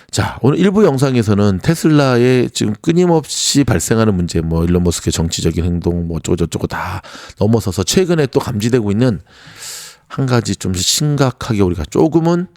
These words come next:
아니죠, 아주 많이 지켜봐야 될 부분인데요. 바로 중국 전기차들의 테슬라 죽이기입니다.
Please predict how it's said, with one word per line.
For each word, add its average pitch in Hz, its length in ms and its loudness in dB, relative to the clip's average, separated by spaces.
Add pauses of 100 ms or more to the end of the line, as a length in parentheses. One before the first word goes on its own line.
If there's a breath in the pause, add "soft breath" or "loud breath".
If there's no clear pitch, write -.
아니죠, 87 280 -8
아주 151 180 2
많이 147 440 2 (640 loud breath)
지켜봐야 90 540 0
될 71 240 -4
부분인데요. 82 600 -4
바로 123 380 0
중국 147 400 2
전기차들의 95 1120 0
테슬라 151 360 0
죽이기입니다. 76 640 -8